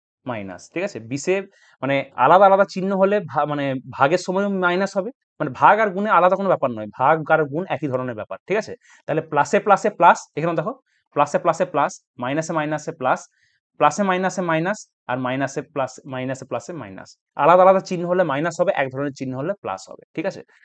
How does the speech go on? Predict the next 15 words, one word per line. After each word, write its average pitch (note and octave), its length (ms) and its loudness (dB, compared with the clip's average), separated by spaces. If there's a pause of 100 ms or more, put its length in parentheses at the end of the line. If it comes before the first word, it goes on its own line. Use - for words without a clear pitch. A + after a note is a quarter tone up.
(160)
তাহলে D3 120 2
এই F3 260 4
ছিল G3 240 -4 (220)
গুণ C#3+ 220 -2
আর D#3+ 140 4
ভাগের C3+ 300 0
ব্যাপার। C3+ 240 0 (300)
ভিডিওটা D#3 240 6
খুব F3+ 240 0
শর্ট F3 380 6
রাখলাম F3 360 2
এই E3 140 -4
কারণে, F3 340 0
কারণ D#3 280 -4
ভিডিও, C#3 320 -4